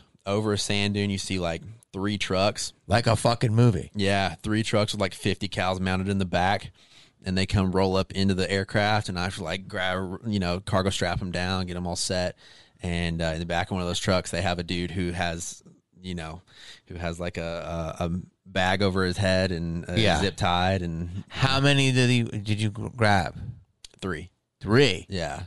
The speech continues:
Speaker 2: And how many of you guys to, to grab three?
Speaker 1: Uh, like I said, I wasn't grabbing anybody.
Speaker 2: But it was
Speaker 1: but
Speaker 2: thirty of you?
Speaker 1: No, there was probably ten.
Speaker 2: Okay.
Speaker 1: And then we took off and then went back to where we were, stayed there. They said, "No one get off the plane. Everyone stay here.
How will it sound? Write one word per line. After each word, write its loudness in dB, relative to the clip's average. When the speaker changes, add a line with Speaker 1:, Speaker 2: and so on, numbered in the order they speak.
Speaker 2:
And 0
how 4
many 2
of -2
you 2
guys 2
to, -8
to -8
grab -2
three? -6
Speaker 1:
Uh, 2
like 4
I 0
said, -4
I 2
wasn't 6
grabbing 2
anybody. -6
Speaker 2:
But 6
it 8
was 6
Speaker 1:
but 6
Speaker 2:
thirty 6
of 4
you? 2
Speaker 1:
No, 4
there 2
was 2
probably 4
ten. -6
Speaker 2:
Okay. -4
Speaker 1:
And -4
then -2
we -4
took 0
off 2
and 2
then 2
went 0
back 0
to -2
where 2
we 2
were, 2
stayed -4
there. 2
They -4
said, -6
"No 0
one -2
get -2
off 2
the -10
plane. 2
Everyone 0
stay -2
here. 0